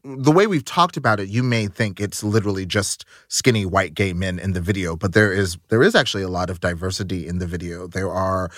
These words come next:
femmes, there are women. I'm not trying to surveil people's identities, but it looks like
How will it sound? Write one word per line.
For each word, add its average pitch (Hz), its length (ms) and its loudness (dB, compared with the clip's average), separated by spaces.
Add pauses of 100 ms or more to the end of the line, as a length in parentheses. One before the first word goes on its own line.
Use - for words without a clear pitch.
(220)
femmes, 120 760 4
there 107 260 4
are 101 600 4
women. 131 880 2
I'm 113 260 2
not 117 220 4
trying 120 280 2
to 113 40 0
surveil 113 480 2
people's 120 320 0
identities, 180 560 2
but 143 160 2
it 135 60 2
looks 143 240 -2
like 139 160 2